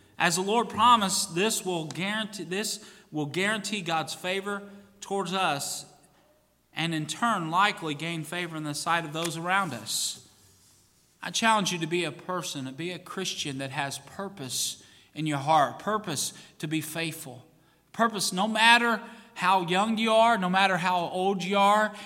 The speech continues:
it's never too early to seek ye first the kingdom of God. And it's never too late to seek ye fir-, uh, seek ye first the kingdom of God.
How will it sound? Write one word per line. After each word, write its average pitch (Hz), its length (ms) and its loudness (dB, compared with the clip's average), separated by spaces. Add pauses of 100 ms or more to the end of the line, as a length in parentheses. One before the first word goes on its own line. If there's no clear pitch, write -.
it's 151 180 -2
never 190 240 2
too 226 320 -4
early 143 800 -2 (180)
to - 100 -8
seek 170 400 -2
ye 160 80 -4
first 156 400 -6
the 135 80 -6
kingdom 131 320 -4
of 127 80 -8
God. 123 320 -2 (200)
And 175 140 0
it's 175 220 -2
never 220 260 0
too 220 260 -6
late 196 440 0
to 156 100 -6
seek 202 400 -6
ye 180 100 -6
fir-, - 380 -8
uh, 160 260 4
seek 196 320 -4
ye 190 60 -4
first 190 380 -2
the 151 80 -6
kingdom 151 400 -2
of 139 120 -6
God. 131 460 -4